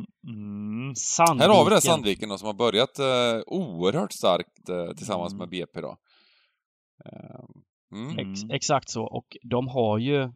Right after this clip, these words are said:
Speaker 2: framförallt framåt, ehm, ruggigt fina gubbar, alltså. Sandviken, alltså. Eh, den här,
Speaker 1: Mm.
Speaker 2: ja, känner du till den här I-, Igbaruma, eh, giganten?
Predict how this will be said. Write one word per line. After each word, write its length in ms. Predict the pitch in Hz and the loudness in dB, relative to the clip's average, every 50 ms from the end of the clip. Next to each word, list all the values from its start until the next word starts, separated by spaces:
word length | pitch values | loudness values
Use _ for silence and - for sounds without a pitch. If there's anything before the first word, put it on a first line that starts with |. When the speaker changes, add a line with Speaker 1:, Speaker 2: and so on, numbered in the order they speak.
| _ _ _ _ - | _ _ _ _ -14
Speaker 2:
framförallt 580 | - 123 117 117 107 - 120 117 107 107 - - | -8 -6 -6 -6 -6 -4 -4 -4 -4 -4 -6 -12
framåt, 580 | - 120 117 107 101 101 104 135 147 120 - - - - _ _ _ _ _ _ _ - | -6 -4 -2 -2 -2 -4 -6 -6 -6 -8 -8 -12 -18 -18 _ _ _ _ _ _ _ -12
ehm, 400 | - 113 110 107 104 104 101 98 98 95 95 _ _ _ _ _ _ _ _ _ _ _ - 110 110 | -8 -6 -4 -4 -4 -4 -6 -8 -10 -12 -16 _ _ _ _ _ _ _ _ _ _ _ -18 -10 -6
ruggigt 580 | 127 139 127 _ _ _ _ - 131 117 - - | -6 -6 -6 _ _ _ _ -8 -8 -6 -6 -8
fina 260 | - - - - - | -10 -10 -10 -14 -14
gubbar, 280 | - - - - 90 - | -16 -16 -16 -16 -16 -16
alltså. 220 | - - - - - - _ _ _ - - | -12 -8 -8 -8 -8 -10 _ _ _ -4 -2
Sandviken, 600 | - 147 135 117 110 107 117 107 98 - 143 127 | 2 2 2 2 2 -2 -4 -4 -4 -4 -4 -2
alltså. 240 | 107 104 101 - 113 107 _ _ _ _ _ _ _ _ _ _ - - | -4 -4 -6 -10 -14 -16 _ _ _ _ _ _ _ _ _ _ -10 -8
Eh, 160 | 110 107 107 | -6 -6 -6
den 180 | 110 110 110 113 | -6 -6 -6 -4
här, 140 | 110 110 | -4 -4
Speaker 1:
Mm. 280 | 107 113 104 98 110 131 _ _ _ _ _ | -4 -4 -6 -8 -10 -12 _ _ _ _ _
Speaker 2:
ja, 120 | - - - | -10 -10 -6
känner 240 | - - 185 190 196 | 0 0 0 2 2
du 80 | 208 220 | 2 2
till 220 | 190 - 247 226 | 2 0 0 2
den 100 | 226 233 | 4 4
här 120 | 214 170 156 | 4 4 2
I-, 400 | - _ - - 185 180 160 - _ _ _ - | 0 _ -4 -2 0 0 -2 -4 _ _ _ -2
Igbaruma, 880 | - 190 175 151 156 160 185 185 185 180 156 135 139 170 196 170 107 - _ _ _ _ _ _ _ _ _ _ _ _ _ _ _ _ _ _ - 135 | -2 -2 -2 0 2 4 4 6 6 4 2 2 4 4 2 2 2 -2 _ _ _ _ _ _ _ _ _ _ _ _ _ _ _ _ _ _ -6 -4
eh, 320 | 135 131 127 123 120 113 - - - - | -2 -2 -2 -2 -4 -6 -8 -10 -14 -10
giganten? 460 | - 139 135 135 123 117 120 117 | -8 -6 -4 -4 -4 -4 -6 -8